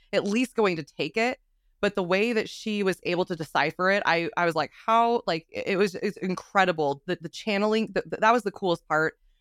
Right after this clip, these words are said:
was you channeling at the same time. It was like,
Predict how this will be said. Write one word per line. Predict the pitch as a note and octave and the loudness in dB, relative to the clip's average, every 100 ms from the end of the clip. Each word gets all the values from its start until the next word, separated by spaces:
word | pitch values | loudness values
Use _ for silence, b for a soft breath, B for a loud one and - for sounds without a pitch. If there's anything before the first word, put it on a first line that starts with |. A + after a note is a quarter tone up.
| - | -4
was | G#3 F#3 | -2 -2
you | G#3 | -6
channeling | - E3+ D3+ F3 G3+ A#3 C4 _ _ _ _ _ | -6 -4 -2 0 0 -2 -4 _ _ _ _ _
at | - G3 | -4 -4
the | |
same | E3+ F3 D#3+ | -2 0 0
time. | D3+ C3+ D3 F3 C4 - | 0 0 0 -2 -4 -2
It | G3+ | 0
was | G3+ | 2
like, | G3 D#3 D3+ | 2 0 -2